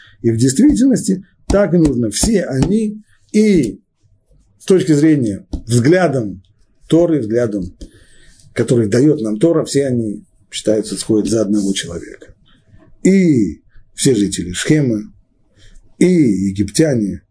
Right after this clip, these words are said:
и медианитяне. А пшат, прямой смысл, пшат всегда говорит, что перед нами в данном случае метафора. То есть так принято выражаться,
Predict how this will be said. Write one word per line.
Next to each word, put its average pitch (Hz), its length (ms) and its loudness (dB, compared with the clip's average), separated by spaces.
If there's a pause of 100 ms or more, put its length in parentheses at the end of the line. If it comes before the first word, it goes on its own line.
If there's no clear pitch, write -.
(120)
и 139 100 -2
медианитяне. 92 680 -4 (2500)
А 170 420 -2 (180)
пшат, - 520 -6 (720)
прямой 104 340 -2
смысл, - 460 -10 (1080)
пшат 170 240 0
всегда 185 260 0
говорит, 202 260 0
что 220 140 -4
перед 190 220 0
нами 202 420 0 (440)
в - 120 -6
данном 147 280 2
случае 127 400 -2
метафора. - 600 -4 (160)
То - 80 -2
есть - 160 -2
так 190 280 -2
принято 180 560 2
выражаться, 123 680 -4